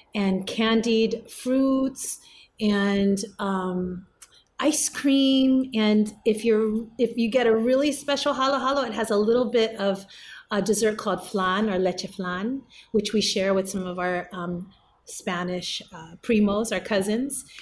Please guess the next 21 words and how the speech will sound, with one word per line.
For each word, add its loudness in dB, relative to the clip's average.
And 2
you 2
mix 2
it 2
all 0
together, -2
'cause -6
halo 2
halo 2
means 2
mix, -2
mix. -6
And 2
it -2
becomes 0
this, 2
like, -8
ice 0
cold 2
cereal 2
milk. -8